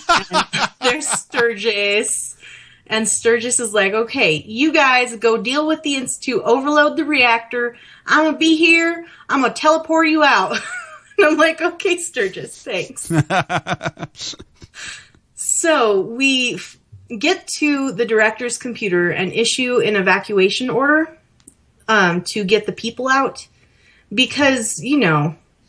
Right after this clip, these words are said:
Speaker 1: we don't wanna just slaughter all those people, you know.
Speaker 2: Huh.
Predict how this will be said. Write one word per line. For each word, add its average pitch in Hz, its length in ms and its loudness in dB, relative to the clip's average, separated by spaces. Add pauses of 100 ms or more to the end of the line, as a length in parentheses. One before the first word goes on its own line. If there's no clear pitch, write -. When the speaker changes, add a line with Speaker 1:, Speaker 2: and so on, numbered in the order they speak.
(200)
Speaker 1:
we 254 160 2
don't 294 160 6
wanna 196 220 4
just 180 220 -8
slaughter 160 300 2
all 123 100 -2
those - 200 -4
people, 156 460 -6 (100)
you 208 140 0
know. 143 280 -2 (120)
Speaker 2:
Huh. 135 320 -2